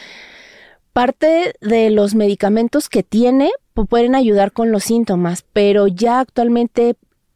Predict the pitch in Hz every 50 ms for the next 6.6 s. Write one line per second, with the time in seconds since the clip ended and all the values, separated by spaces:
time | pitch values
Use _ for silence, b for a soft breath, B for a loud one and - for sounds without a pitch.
0 | _ _ _ _ - 233 233 240 247 254 254 254 254 254 240 226 220 202 208 -
1 | 202 180 - - - 220 220 220 - 233 - - - 220 - 226 226 214 - 233
2 | 233 226 233 226 226 196 233 220 233 240 247 247 240 233 233 - - 220 214 214
3 | 214 - - 214 208 208 208 208 208 - 208 202 196 185 - 185 175 175 165 -
4 | - 196 190 190 185 190 190 196 190 - - - - 175 175 170 165 165 165 160
5 | 151 196 185 175 - - 180 180 180 170 156 151 151 160 170 185 208 196 - -
6 | 185 185 196 196 202 202 208 220 220 - 226 -